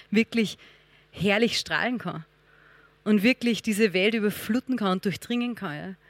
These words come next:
Er möchte, dass er so, so klar wie möglich sichtbar wird in dieser Welt. Durch uns. Er will uns nicht außen vor lassen, er will uns nicht weghaben. Er ist nicht egozentrisch, sondern er ist liebevoll und wunderbar und er ist die Rettung für die Welt.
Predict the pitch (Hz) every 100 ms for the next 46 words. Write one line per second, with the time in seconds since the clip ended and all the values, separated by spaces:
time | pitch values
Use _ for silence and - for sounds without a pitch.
0 | - _ - 202 240 240 - 233 220 226
1 | - 226 220 220 190 185 - 220 - -
2 | 208 190 240 233 214 220 202 - - 240
3 | - 233 196 196 180 180 170 165 151 165
4 | - _ _ _ _ _ _ _ _ _
5 | - 294 302 240 175 165 - _ _ _
6 | _ 190 190 254 254 208 226 202 - 196
7 | 202 220 - 220 220 247 - 202 185 208
8 | 202 202 202 - - 175 247 - 190 190
9 | 214 - - - _ _ _ 190 208 220
10 | 233 208 190 - 208 202 190 165 - -
11 | 196 190 190 185 185 185 - - 185 226
12 | 220 - 185 180 175 220 220 127 143 180
13 | 180 180 - 190 202 - 208 - 185 175
14 | 220 -